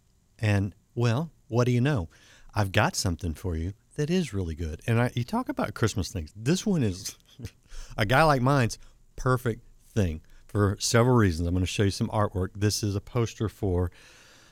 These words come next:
Max Lucado's Because of Bethlehem. Now,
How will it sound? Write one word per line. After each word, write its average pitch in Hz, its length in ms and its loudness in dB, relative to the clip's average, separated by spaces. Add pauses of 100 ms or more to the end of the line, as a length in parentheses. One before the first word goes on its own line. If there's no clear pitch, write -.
Max 104 340 4
Lucado's 98 680 2 (140)
Because 113 800 0 (100)
of 101 300 -4
Bethlehem. 92 720 0 (520)
Now, 101 320 2